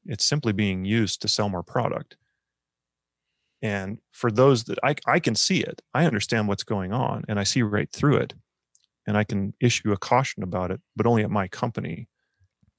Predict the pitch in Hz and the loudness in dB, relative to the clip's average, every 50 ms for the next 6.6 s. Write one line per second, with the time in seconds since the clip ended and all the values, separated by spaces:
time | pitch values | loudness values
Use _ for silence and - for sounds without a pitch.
0 | _ _ - - 110 - - - - - 107 101 - - 120 110 117 110 - - | _ _ -12 -10 -8 -8 -8 -4 0 0 2 2 2 0 0 0 0 -2 0 0
1 | 117 110 - - 101 98 98 95 95 95 92 92 - - _ - 98 95 - 101 | 0 0 0 -2 -4 -2 -2 -2 -2 -2 -4 -6 -8 -12 _ -12 -10 -8 -10 -10
2 | - - - 117 113 104 - - - 95 85 92 95 104 98 92 101 98 - - | -10 -8 -6 -4 -4 -4 -4 -6 -8 -8 -6 -4 -4 -4 -2 -2 -4 -4 -6 -12
3 | _ _ _ _ _ _ _ _ _ 117 110 101 - 110 104 107 95 - _ _ | _ _ _ _ _ _ _ _ _ -20 -14 -4 -2 2 2 2 0 0 _ _
4 | - 104 104 110 104 98 95 104 107 98 104 95 95 90 85 101 - - - 104 | -10 -6 -4 -4 -4 -4 -4 -4 -4 -4 -4 -6 -8 -10 -8 -8 -6 -6 -6 -6
5 | 107 104 98 95 92 - 101 95 95 104 - _ _ _ _ _ - 107 104 104 | -6 -6 -6 -8 -10 -8 -8 -8 -8 -10 -12 _ _ _ _ _ -10 -10 -10 -10
6 | - 101 104 104 104 104 101 - - - - | -8 -6 -4 -4 -4 -4 -6 -8 -10 -10 -14